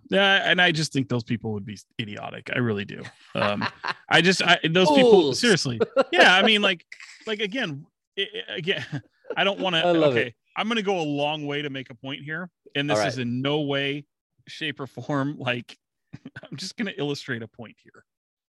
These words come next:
Speaker 1: Think of O J Simpson. <laughs> Okay. Like, and I'm not saying we celebrate O J Simpson, but the guy's still in the Hall of Fame. Like,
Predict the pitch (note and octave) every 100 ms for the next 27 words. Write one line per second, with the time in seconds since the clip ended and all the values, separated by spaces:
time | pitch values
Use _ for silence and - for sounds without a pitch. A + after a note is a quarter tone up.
0 | _ D#4+ F4 D#4 - C3+ A#2 A#2 - A2
1 | - - A#2+ _ _ _ _ - G#5+ G5
2 | - - G3+ F3 G3+ _ _ _ _ G3
3 | F#3+ - - G3+ A3 G#3 - G3+ F#3+ F3+
4 | F#3 F3 F3 E3+ D#3+ D#3 D3 F3 D3 A#2+
5 | A2 - F3+ G3+ F#3+ G3 F#3 - F#3+ E3+
6 | D3+ D#3 C3+ - C3+ A2 A2 _ _ _
7 | _ - E3+